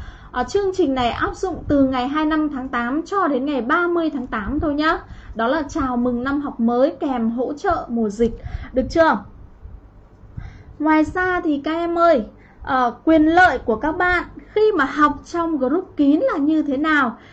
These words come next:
Thì các em lưu ý nhá, sẽ có nhóm chat này, nhắc nhở học tập này, cũng như là sẽ có tài liệu này.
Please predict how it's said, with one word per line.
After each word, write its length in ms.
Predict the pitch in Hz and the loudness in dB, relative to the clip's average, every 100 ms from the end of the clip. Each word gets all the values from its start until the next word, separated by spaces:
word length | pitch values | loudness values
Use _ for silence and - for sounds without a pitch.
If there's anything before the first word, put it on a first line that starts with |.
| - | -4
Thì 80 | 302 | -2
các 140 | 294 | 0
em 140 | 339 339 | 0 2
lưu 180 | 330 294 | 2 2
ý 180 | 254 | 2
nhá, 220 | 277 349 403 427 | 0 0 -2 -6
sẽ 340 | - 320 320 - | -6 -6 -4 0
có 200 | 240 247 | 0 2
nhóm 420 | 269 240 254 294 | 0 0 -2 -4
chat 340 | 440 466 494 | 0 0 0
này, 260 | 415 247 226 | -2 -6 -6
nhắc 240 | 247 415 427 | -8 -6 -2
nhở 220 | 302 196 | -2 -2
học 280 | 220 214 - | -4 -10 -4
tập 200 | 254 247 | -4 -2
này, 260 | 240 220 - - - - | -2 -4 -6 -18 -20 -12
cũng 160 | 269 320 | -4 -4
như 160 | 392 370 | -2 -2
là 140 | 269 | -2
sẽ 360 | - 277 285 - | -4 -6 -8 -4
có 240 | 240 262 - | -2 -2 -4
tài 240 | 269 240 | -4 -2
liệu 380 | 247 339 - - | 0 2 0 -2
này. 280 | 240 214 | -2 -4